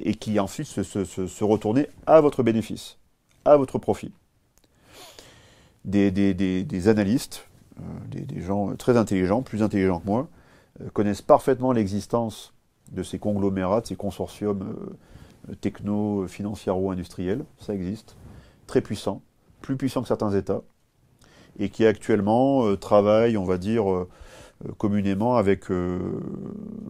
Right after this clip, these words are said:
les États-Unis d'Amérique et, et le Royaume-Uni, principalement. Voilà. Donc ça, c'est pour le, le, le contexte international.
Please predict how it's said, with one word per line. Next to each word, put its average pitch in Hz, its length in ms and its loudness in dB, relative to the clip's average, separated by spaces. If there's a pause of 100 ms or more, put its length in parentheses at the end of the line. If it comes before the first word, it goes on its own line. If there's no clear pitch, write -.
(160)
les 101 140 0
États-Unis 104 260 -2
d'Amérique 104 440 -4
et, 101 480 -4
et - 80 -10
le 202 60 -2
Royaume-Uni, 196 420 0 (280)
principalement. - 480 -10 (760)
Voilà. - 160 -16 (2250)
Donc 107 300 0
ça, 151 100 8
c'est 139 160 0
pour 120 200 0
le, 110 160 4
le, 104 180 4
le 101 140 2
contexte 127 380 0
international. 110 500 -4